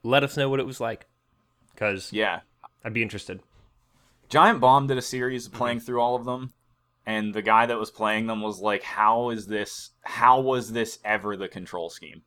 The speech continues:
Speaker 2: <laughs>
Speaker 1: Yeah.
Speaker 2: Like, like,
Speaker 1: The
Speaker 2: he was
Speaker 1: control
Speaker 2: fu-,
Speaker 1: scheme
Speaker 2: he,
Speaker 1: is awful.
Speaker 2: I think he fumbled his way through one, two, and three and never got a feel for it.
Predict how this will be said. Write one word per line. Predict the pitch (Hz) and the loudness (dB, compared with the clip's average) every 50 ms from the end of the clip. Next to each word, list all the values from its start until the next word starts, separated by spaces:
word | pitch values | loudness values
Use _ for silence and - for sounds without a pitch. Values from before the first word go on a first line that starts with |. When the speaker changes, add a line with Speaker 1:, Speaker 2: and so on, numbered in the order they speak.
| _ - | _ -12
Speaker 2:
<laughs> | - - - - - 160 131 - - 208 - - - - - - | -10 -10 -10 -10 -10 -12 -6 -2 0 -2 -2 -2 -10 -14 -6 0
Speaker 1:
Yeah. | 131 147 156 135 | 6 6 8 8
Speaker 2:
Like, | 131 135 - - - 156 - - - - - - | 8 6 4 2 -4 -6 -8 -10 -16 -16 -4 2
like, | 131 135 143 | 4 4 6
Speaker 1:
The | 143 143 | 6 6
Speaker 2:
he | 139 139 | 4 4
was | 147 139 151 | 4 4 4
Speaker 1:
control | 165 180 190 | 6 6 6
Speaker 2:
fu-, | 175 131 | 8 6
Speaker 1:
scheme | 131 - - - | 6 6 4 2
Speaker 2:
he, | 160 | 0
Speaker 1:
is | 135 110 123 - | 0 -4 -4 -4
awful. | 113 107 107 104 - - 85 80 - - - | -4 -2 -2 -2 -4 -6 -12 -12 -8 -2 0
Speaker 2:
I | 123 131 | 0 0
think | 127 - 160 170 180 | 2 0 -2 -2 -2
he | - 196 180 | -2 -4 -4
fumbled | 139 - - 143 139 139 147 135 135 131 120 | -4 0 4 4 6 6 4 2 0 0 0
his | 123 120 113 104 | -2 -2 -2 -2
way | 107 117 113 113 107 101 | -2 0 0 0 0 -2
through | - - - 104 110 113 107 104 | -4 -10 -12 -10 -6 -6 -6 -6
one, | 98 95 98 101 104 104 101 98 | -6 -4 -2 -2 -2 -2 -4 -8
two, | - 110 104 98 98 | -6 -6 -6 -6 -6
and | - 95 95 98 92 90 | -8 -8 -8 -8 -8 -10
three | - - 92 95 92 87 | -12 -12 -10 -8 -6 -6
and | 87 87 87 | -6 -6 -2
never | 90 92 92 92 95 92 | 0 0 0 0 0 0
got | 92 87 85 82 | 0 0 0 0
a | |
feel | - - 87 80 80 | -4 -10 -12 -12 -12
for | - - - 76 71 65 | -14 -14 -14 -14 -12 -14
it. | - | -16